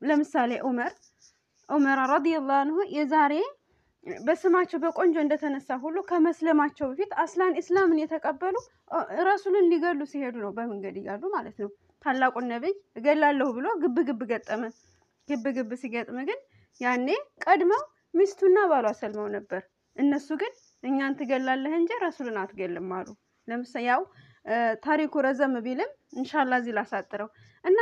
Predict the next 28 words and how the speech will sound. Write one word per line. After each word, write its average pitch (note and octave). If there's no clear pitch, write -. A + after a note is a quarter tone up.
ሰዎች F#4
በሚናገሩት D4
ንግግር፣ G3+
ሰዎች F4
በሚሉሽ D#4
ንግግር፣ G3+
ሰዎች F4
በሚያወሩት D#4
ወሬ C4
በቃ A#4+
አንቺ G4+
ህልም F4+
አለሽ፣ F4
ሩጪ፣ A4
ሂጂ፣ F#4+
ተንቀሳቀሽ። F4+
የምትፈልጊው E4
ነገር C4+
ለመድረስ C#4
ብዙ C#4
ነገር A#3
መከራ፣ D4
ስቃይ C#4
ሊደርስብሽ A#3
ይችላል። -
ብዙ D4
ችግሮች C#4
ሊፈ-፣ C#4